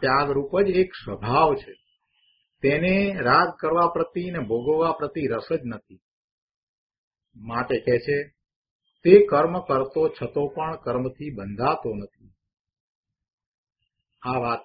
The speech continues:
થઈ એટલે કોઈએ પ્રશ્ન કર્યો કે તો પછી બીજે આવે છે કે અનાસક્તિએ ભોગવવું, આ એ જ વાત છે ને? અનાસક્તિએ ભોગવવું એ જ વાત છે ને?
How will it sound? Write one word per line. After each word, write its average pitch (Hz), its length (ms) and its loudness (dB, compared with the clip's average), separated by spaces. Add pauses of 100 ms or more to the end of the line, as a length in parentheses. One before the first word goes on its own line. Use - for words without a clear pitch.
થઈ 135 60 0
એટલે 131 260 0
કોઈએ 113 260 -4
પ્રશ્ન 110 360 -10
કર્યો 107 240 -16 (680)
કે 147 80 -6
તો 170 240 2
પછી 170 280 -4
બીજે 135 300 -2
આવે 135 360 2
છે 131 220 0 (640)
કે 160 100 -2
અનાસક્તિએ 165 960 2
ભોગવવું, 123 800 2 (320)
આ 143 200 0
એ 196 160 6
જ 185 40 4
વાત 175 220 6
છે 226 260 -6
ને? - 120 -4 (1300)
અનાસક્તિએ 147 840 -2
ભોગવવું 147 580 -2
એ 170 120 0
જ 175 60 -2
વાત 170 180 2
છે 226 220 -14
ને? 120 140 -12